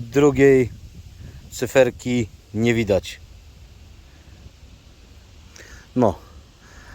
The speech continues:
Eee, a moje monety z podwody to jest ta jedno dziesięciocentówka, taki, e,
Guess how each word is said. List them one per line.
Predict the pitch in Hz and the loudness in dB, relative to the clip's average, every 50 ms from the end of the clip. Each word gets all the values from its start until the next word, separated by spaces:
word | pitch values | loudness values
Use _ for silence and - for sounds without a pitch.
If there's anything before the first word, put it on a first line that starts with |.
| - - - - - | -20 -20 -20 -10 -4
Eee, | 127 123 123 123 127 123 123 123 123 123 123 123 120 120 120 120 120 120 120 120 120 120 120 120 120 120 117 120 120 123 - | 0 2 2 2 2 2 2 2 2 2 2 2 2 2 2 2 2 2 2 2 2 0 0 0 0 0 0 0 -2 -2 -2
a | 156 160 | 0 0
moje | 160 151 156 156 151 151 147 147 123 - - | 2 4 4 4 4 4 4 2 0 -2 -8
monety | 123 123 127 135 139 131 117 - - - 139 139 135 131 110 - - - - - - - - - - | -10 -8 -4 -2 -2 -2 -2 -4 -4 -4 -2 -2 -2 -2 -4 -8 -14 -20 -20 -20 -20 -20 -20 -18 -12
z | - - - | -10 -10 -8
podwody | - - 139 131 120 123 135 143 139 127 123 135 135 131 104 - - - - - - - - | -2 0 0 0 0 2 2 2 4 4 4 2 2 2 0 -4 -10 -20 -20 -20 -20 -12 -4
to | - 120 117 | 0 2 4
jest | 117 113 - - | 4 2 2 0
ta | - 123 120 120 | 0 0 2 2
jedno | 123 120 113 120 117 104 | 2 2 0 0 -4 -4
dziesięciocentówka, | 107 104 - 117 107 - 117 - - 139 139 - 202 180 - - 170 156 143 113 - - - - - - - - - - - | -4 -6 -6 -6 -4 -6 -4 -2 -4 -2 0 2 2 0 2 2 2 2 2 0 -4 -12 -20 -20 -20 -20 -20 -20 -20 -14 -6
taki, | - 117 107 - - 113 113 113 107 87 - - - - - - - - - - - - - - - | -4 -4 -4 -4 -4 -4 -4 -2 -4 -6 -8 -14 -20 -20 -20 -20 -20 -20 -20 -20 -20 -20 -20 -16 -12
e, | 110 107 107 104 104 107 107 107 104 104 104 | -8 -6 -4 -4 -2 -2 -2 -2 -4 -4 -6